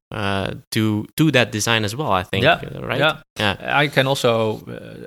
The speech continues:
Speaker 2: state it in a different way. If you look at, um, at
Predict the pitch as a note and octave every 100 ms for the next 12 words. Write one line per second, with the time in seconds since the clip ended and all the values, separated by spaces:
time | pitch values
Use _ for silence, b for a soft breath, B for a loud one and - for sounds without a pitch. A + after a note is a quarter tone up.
0 | - - B2+ A#2+ A2 G#2+ G#2 G2+ D3 A#2
1 | - F2 F#2+ G#2 B B B _ A#3 A2
2 | A#2+ A#2 C3+ - A2 G#2 G2+ - - _
3 | _ _ _ - F#2+ F#2+ F#2 F#2 F#2 G2
4 | _ _ G#2